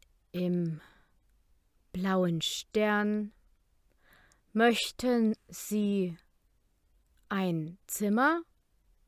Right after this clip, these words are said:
Ein einfaches automatisches Empfangsprogramm für Häuser, die sich keinen echten Concierge leisten konnten. Kara beschloss, sich das entwürdigende kleine Schauspiel zu ersparen,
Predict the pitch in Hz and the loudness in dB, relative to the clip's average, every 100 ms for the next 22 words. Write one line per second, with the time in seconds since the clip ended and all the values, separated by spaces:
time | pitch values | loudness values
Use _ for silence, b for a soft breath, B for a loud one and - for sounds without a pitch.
0 | _ _ _ _ _ _ _ _ 254 247 | _ _ _ _ _ _ _ _ -8 -6
1 | - 208 196 208 185 - - 190 190 185 | -4 -4 -2 -4 -4 -6 -8 -8 -4 -2
2 | 165 180 185 185 - - 220 226 202 170 | -2 -4 -6 -6 -8 -8 -6 -4 -2 -4
3 | - 190 - 180 175 175 196 - 202 190 | -8 -14 -8 -4 -4 -4 -8 -4 2 2
4 | 185 208 202 196 B B B 277 233 220 | 2 -2 -6 -6 B B B -12 -8 -8
5 | - 208 202 165 185 170 - 196 - 180 | -8 -4 -2 -2 -4 -8 -10 -16 -10 -8
6 | 175 - 175 151 - 202 180 - - - | -8 -8 -10 -8 -8 -6 -6 -8 -16 -12
7 | 170 160 - 165 - _ _ _ _ _ | -8 -8 -10 -14 -14 _ _ _ _ _
8 | _ _ - 262 247 240 202 190 - 220 | _ _ -6 0 4 4 2 -4 -2 0
9 | 208 - - - 262 190 190 180 180 185 | 0 -4 -14 -10 -10 -8 -8 -6 -6 -4
10 | 190 180 185 185 180 196 180 170 165 180 | -4 -4 -6 -6 -8 -6 -6 -6 -8 -6
11 | 170 - - 170 - 196 151 - - 185 | -8 -8 -10 -10 -10 -14 -14 -12 -6 -4
12 | 175 | -2